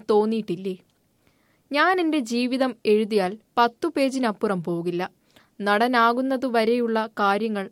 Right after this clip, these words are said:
എന്നോട് സംസാരിച്ച് എഴുതിയെടുത്തത് ഒരു വാരികയിൽ തുടർച്ചയായി പ്രസിദ്ധീകരിച്ചിരുന്നു. നല്ല വായനക്കാരനാണ് ഞാൻ. വൈകി എഴുന്നേറ്റ് വൈകി കിടക്കുന്ന ഞാൻ വായിച്ചാണ് സമയം നീക്കുന്നത്.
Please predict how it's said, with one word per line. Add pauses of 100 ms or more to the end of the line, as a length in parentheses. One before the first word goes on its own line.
എന്നോട്
സംസാരിച്ച്
എഴുതിയെടുത്തത് (540)
ഒരു
വാരികയിൽ (100)
തുടർച്ചയായി
പ്രസിദ്ധീകരിച്ചിരുന്നു. (640)
നല്ല
വായനക്കാരനാണ്
ഞാൻ. (400)
വൈകി
എഴുന്നേറ്റ് (240)
വൈകി
കിടക്കുന്ന
ഞാൻ (140)
വായിച്ചാണ്
സമയം
നീക്കുന്നത്.